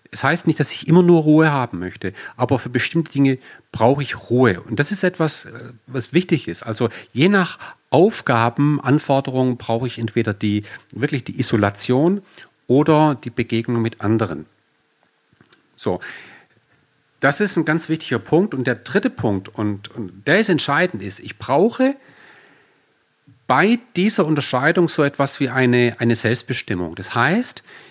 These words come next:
die, die, die Mitarbeiterinnen und Mitarbeiter müssen selber entscheiden können, wann was für sie richtig ist. Also es ist, macht überhaupt keinen Sinn, äh, Mitarbeiter in einen Open Workspace zu setzen und sagen,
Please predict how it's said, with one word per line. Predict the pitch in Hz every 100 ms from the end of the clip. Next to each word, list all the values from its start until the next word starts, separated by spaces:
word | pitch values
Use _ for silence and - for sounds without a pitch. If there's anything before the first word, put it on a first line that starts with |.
| _ -
die, | 123 120 120 110 -
die, | 120 107 104 95
die | - 110 -
Mitarbeiterinnen | 175 135 214 247 202 185 170 135
und | 117
Mitarbeiter | 156 170 139 131 127
müssen | 131 -
selber | 113 - 156 202 151
entscheiden | 143 139 139 151
können, | 131 139 127 123
wann | - 98 87 139 196 151
was | 135 -
für | - 120
sie | 120
richtig | 113 107 - 117 -
ist. | - - _ _ _ _ _ _ _ _ _ _ _ _ _ -
Also | 135 147
es | 151 -
ist, | 151 -
macht | 170
überhaupt | 170 185 196 -
keinen | 190 185
Sinn, | - 175 151
äh, | 95 131 135 131 110
Mitarbeiter | 135 160 156 147 143 139 117
in | 147 151
einen | 131 131 127 123 - -
Open | 139 185 160 131
Workspace | 110 160 - - 104 -
zu | 107
setzen | 110 101
und | -
sagen, | 110 104